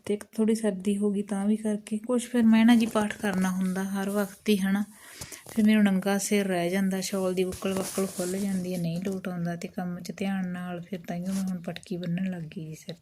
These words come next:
'ਤੇ। ਪਤਾ ਨਹੀਂ ਕਿਉਂ ਤਿੰਨ ਕੁ ਦਿਨਾਂ ਦੇ ਵਿੱਚ ਮੇਰਾ ਫੇਸ ਵੀ ਬਹੁਤ ਖਰਾਬ ਹੋ ਗਿਆ। ਧੁੱਪੇ ਧਾਪੇ ਤਾਂ ਬੈਠੇ ਹੀ ਨਹੀਂ ਹੈਗੇ ਆਪਾਂ, ਪਤਾ ਨਹੀਂ ਤਿੰਨ ਕੁ ਦਿਨਾਂ ਦੇ ਵਿੱਚ ਵਿੱਚ ਕੀ ਹੋ ਗਿਆ,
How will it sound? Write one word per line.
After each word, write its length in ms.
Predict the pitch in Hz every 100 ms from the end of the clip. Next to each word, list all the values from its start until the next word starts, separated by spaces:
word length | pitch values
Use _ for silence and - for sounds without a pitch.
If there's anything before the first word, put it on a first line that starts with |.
| -
'ਤੇ। 100 | 233 233 - _ - - - - _ _ _
ਪਤਾ 200 | - 240
ਨਹੀਂ 140 | 233
ਕਿਉਂ 140 | 226 208
ਤਿੰਨ 300 | 214 208 214
ਕੁ 100 | 214
ਦਿਨਾਂ 240 | 214 214
ਦੇ 100 | 202
ਵਿੱਚ 220 | 196 196 190
ਮੇਰਾ 220 | 190 190
ਫੇਸ 400 | 190 185 180 196
ਵੀ 80 | 190
ਬਹੁਤ 440 | 185 180 190 208
ਖਰਾਬ 400 | - 185 175 170
ਹੋ 100 | 165
ਗਿਆ। 260 | 160 165 165 - _ _ _ _ _ _ _ _ _ _ -
ਧੁੱਪੇ 280 | 240 254 247
ਧਾਪੇ 280 | 262 269 254
ਤਾਂ 120 | 240
ਬੈਠੇ 320 | 208 202 226
ਹੀ 60 | 226
ਨਹੀਂ 240 | 226 214
ਹੈਗੇ 260 | 214 214 233
ਆਪਾਂ, 240 | 220 214
ਪਤਾ 200 | 208 233
ਨਹੀਂ 120 | 226
ਤਿੰਨ 240 | 208 202 202
ਕੁ 80 | 214
ਦਿਨਾਂ 220 | 208 196
ਦੇ 100 | 190
ਵਿੱਚ 240 | 185 180
ਵਿੱਚ 180 | 196 190
ਕੀ 340 | - 190 185 185
ਹੋ 180 | 185 180
ਗਿਆ, 180 | 190